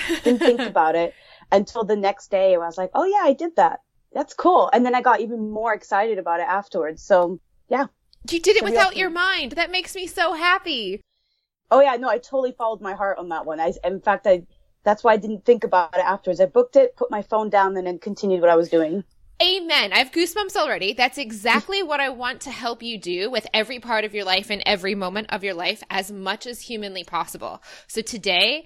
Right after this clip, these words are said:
Speaker 2: what I have found to be, and I have studied this stuff <laughs> more than most people have time to do anything. Like, I have studied this stuff and I have gone so deep, and I can tell you,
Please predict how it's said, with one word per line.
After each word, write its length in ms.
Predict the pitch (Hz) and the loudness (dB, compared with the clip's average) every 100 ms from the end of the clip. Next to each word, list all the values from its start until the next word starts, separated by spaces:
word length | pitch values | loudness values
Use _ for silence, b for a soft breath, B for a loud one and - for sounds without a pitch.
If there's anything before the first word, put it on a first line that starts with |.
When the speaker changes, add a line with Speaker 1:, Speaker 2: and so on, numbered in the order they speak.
| b b | b b
Speaker 2:
what 180 | 202 - | -2 4
I 120 | 226 | 4
have 160 | 247 | 2
found 340 | - 190 214 240 | 0 0 0 -6
to 100 | 208 | -14
be, 400 | 165 180 214 269 b b b _ _ - | -12 -10 -10 -12 b b b _ _ -6
and 100 | 175 | 0
I 140 | 190 | 0
have 160 | 165 - | -2 -10
studied 420 | - 233 262 247 | -8 -6 -4 -6
this 160 | 262 - | -8 -4
stuff 380 | 285 339 - | -2 -2 -4
<laughs> 40 | 427 | -4
more 120 | 381 | -4
than 240 | - 466 | -4 -2
most 240 | 285 415 - | 0 0 0
people 260 | 359 392 269 | -2 0 2
have 220 | 202 202 | 2 0
time 340 | 269 247 269 | 0 0 -2
to 220 | 233 208 196 | -6 -8 -10
do 300 | _ 220 262 | _ -16 -4
anything. 640 | 226 302 320 240 214 180 202 | -2 -2 -4 -4 -4 -4 -4
Like, 220 | 196 196 B B _ | -6 -6 B B _
I 140 | 208 220 | -4 -2
have 340 | 262 233 202 | 0 -2 -4
studied 300 | - 247 233 | -6 -6 -6
this 120 | 190 | -8
stuff 200 | - 190 156 | -4 -6 -2
and 80 | |
I 60 | 196 | -4
have 120 | 196 | -4
gone 220 | 190 196 196 | -6 -8 -8
so 260 | 254 262 | -10 -10
deep, 220 | 269 262 - | -8 -10 -10
and 140 | 214 | -4
I 80 | 190 | -4
can 140 | 196 202 | -4 -12
tell 200 | 240 247 | -8 -8
you, 260 | 269 294 | -6 -8